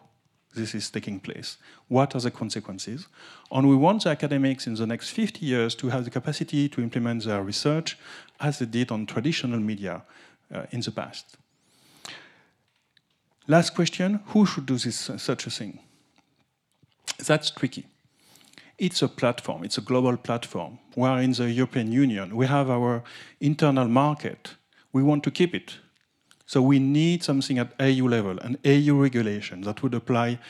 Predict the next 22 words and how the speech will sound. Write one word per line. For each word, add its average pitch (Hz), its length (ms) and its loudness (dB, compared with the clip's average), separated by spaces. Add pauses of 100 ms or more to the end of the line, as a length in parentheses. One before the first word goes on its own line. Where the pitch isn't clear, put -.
(380)
across 143 340 2
the 139 80 -2
board 95 320 -6
on 113 220 -6
all 151 240 6
A - 100 -4
U 127 180 0
countries. 117 640 -4 (1500)
At 139 120 2
the 143 80 2
same 208 320 2
time, 127 400 -4 (260)
if 151 140 0
the 139 80 2
harm 175 440 -2
is 156 140 -4
being 123 260 -2
done, 113 320 -2
the 139 160 0
harm 139 300 2
is 123 120 0
local. 113 520 2